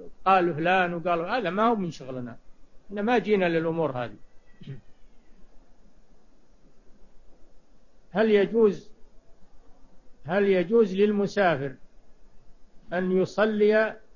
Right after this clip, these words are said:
في بيته وهو يسمع النداء؟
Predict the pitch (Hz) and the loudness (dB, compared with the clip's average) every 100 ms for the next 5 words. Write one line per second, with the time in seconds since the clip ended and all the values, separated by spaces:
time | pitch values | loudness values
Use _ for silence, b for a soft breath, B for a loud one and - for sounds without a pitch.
0 | - 190 180 208 175 - 127 - - - | -4 -2 4 6 6 2 -8 -8 -20 -20
1 | - - - - - 151 180 190 202 214 | -20 -20 -20 -20 -6 0 4 6 4 2
2 | - 220 226 185 - - - - - - | 0 0 -2 -4 -12 -18 -18 -16 -18 -18
3 | - - - - - - - - - - | -20 -20 -20 -20 -20 -20 -20 -18 -18 -16
4 | - - - 175 180 190 175 160 135 - | -18 -18 -8 -4 0 2 4 4 2 -4